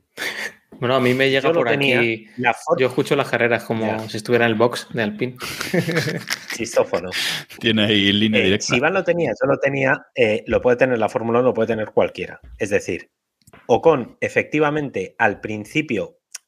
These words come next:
Speaker 2: renuncia un poquito a, a frenar, pero al final frena. Es que está demostrado.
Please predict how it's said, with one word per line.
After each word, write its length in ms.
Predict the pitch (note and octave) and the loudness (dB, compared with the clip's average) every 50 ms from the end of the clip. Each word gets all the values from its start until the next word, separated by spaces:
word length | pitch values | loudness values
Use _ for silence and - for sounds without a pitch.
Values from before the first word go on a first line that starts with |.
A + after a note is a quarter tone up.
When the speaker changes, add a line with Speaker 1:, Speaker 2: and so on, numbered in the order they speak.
| _ | _
Speaker 2:
renuncia 680 | - A2+ A#2 A#2+ A#2 A2+ C#3 E3 D#3+ D3 - - A#2 G#2+ | -10 -2 2 2 2 2 2 -2 -2 -4 -2 0 0 0
un 140 | G#2 G#2+ G2+ | 0 0 0
poquito 420 | - A2+ - C#3+ D3+ D3 B2+ G2+ G2 | -2 -2 -2 -2 0 2 2 2 2
a, 180 | F#2+ F#2 F2+ | 0 -4 -6
a 180 | - - - G#2 | -6 -6 -8 -6
frenar, 360 | - A2+ A2+ C3 F3+ G3+ - | -6 -6 0 0 0 0 2
pero 120 | - B2 | 0 0
al 60 | G#2 - | 0 0
final 220 | - B2+ F3 F#3+ | 0 -2 -2 -2
frena. 380 | - F3 F#3 A#3+ B3 - - _ _ _ _ _ _ _ _ _ _ _ _ _ _ _ _ _ _ _ _ _ | -2 -4 -4 -4 -8 -8 -16 _ _ _ _ _ _ _ _ _ _ _ _ _ _ _ _ _ _ _ _ _
Es 140 | D#3+ D3+ | -2 0
que 80 | - G3+ | 0 -4
está 200 | - - F3+ D3 | -2 0 0 2
demostrado. 640 | C3 B2+ A2+ - - F3+ F#3+ E3+ A2 D#2+ - - _ | 2 0 -2 -2 0 2 2 2 0 -2 -6 -14 _